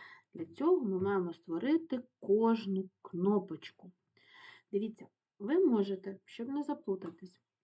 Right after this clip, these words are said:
визначити спочатку координати всіх кнопок і почати, наприклад, з нуля, потім один, два, три, а потім арифметичні дії. Я буду йти рядочками, щоб нічого не пропустити. От дивлюся, в цьому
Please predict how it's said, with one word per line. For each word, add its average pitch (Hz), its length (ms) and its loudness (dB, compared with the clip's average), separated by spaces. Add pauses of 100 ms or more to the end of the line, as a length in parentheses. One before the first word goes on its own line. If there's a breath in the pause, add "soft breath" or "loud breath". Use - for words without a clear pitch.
(800)
визначити 240 600 0
спочатку 190 640 -6
координати 202 960 0
всіх - 500 -2
кнопок - 640 -6 (540 loud breath)
і 427 140 0
почати, 196 520 -2
наприклад, 170 580 -6
з - 80 -20
нуля, 311 440 2
потім 185 480 0
один, 170 340 -2
два, 175 180 -4
три, 359 320 2
а 311 80 4
потім 240 400 -4
арифметичні 185 760 -4
дії. 160 360 -12 (560 soft breath)
Я 254 200 -2
буду 226 260 2
йти 240 260 0
рядочками, 190 800 2
щоб 185 200 -10
нічого 247 420 -2
не 220 120 -2
пропустити. - 680 -12 (500 loud breath)
От 202 120 -2
дивлюся, 190 440 0
в 170 40 -8
цьому 208 400 0